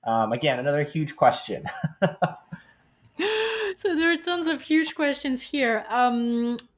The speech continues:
Speaker 2: so again, I was making notes while you were talking. I think that there are a few things here to consider.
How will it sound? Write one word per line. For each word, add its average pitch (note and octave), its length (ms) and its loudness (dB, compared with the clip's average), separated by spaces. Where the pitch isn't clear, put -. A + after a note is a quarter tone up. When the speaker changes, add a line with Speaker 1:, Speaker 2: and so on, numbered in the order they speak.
Speaker 2:
so - 180 -2
again, B3 220 2
I A#3 80 2
was A3 160 0
making G#3+ 320 0
notes F#3 340 0
while F#3+ 120 -2
you F#3+ 160 0
were F#3 140 0
talking. F3+ 520 -8
I A3+ 180 0
think C#4+ 300 0
that G#3 220 2
there G#3+ 100 0
are G#3+ 60 2
a G#3 40 -2
few A#3+ 240 -2
things G3+ 280 -2
here G3 180 0
to F#3 140 -4
consider. F3+ 640 0